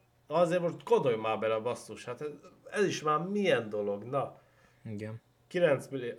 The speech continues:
Speaker 1: ó, úristen, én nem is bírom felfogni.
Speaker 2: <laughs> Igen.
Speaker 1: Úgyhogy igen, hát megpróbáltunk megint egy kicsit tudományosabb vizekre elvezni.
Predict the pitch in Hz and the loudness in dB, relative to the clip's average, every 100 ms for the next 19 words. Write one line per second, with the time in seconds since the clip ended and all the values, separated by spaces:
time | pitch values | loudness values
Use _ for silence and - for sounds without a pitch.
0 | 120 160 147 104 101 - 104 101 - 147 | -2 0 0 -4 -6 -8 -8 -8 -4 6
1 | 175 151 107 123 131 110 98 117 104 - | 6 6 0 0 0 0 0 0 0 0
2 | 104 - 107 - - _ _ _ _ _ | -2 -2 -8 -10 -20 _ _ _ _ _
3 | - - - - 117 104 107 117 _ _ | -14 -12 -12 -12 -8 -6 -6 -10 _ _
4 | _ _ _ _ _ 120 117 113 - 117 | _ _ _ _ _ -16 -14 -14 -12 -4
5 | 110 110 131 107 101 101 - 185 180 160 | -4 -4 -2 -2 -2 -6 2 2 2 -2
6 | 156 139 117 117 110 127 123 120 113 117 | -2 -2 2 2 0 0 -2 -2 -6 -8
7 | 117 110 107 131 120 113 110 110 104 117 | -8 -8 -8 -2 -2 0 0 -2 -6 -6
8 | 110 110 107 - 120 123 131 131 131 151 | -6 -6 -6 -4 -4 0 2 0 -2 -6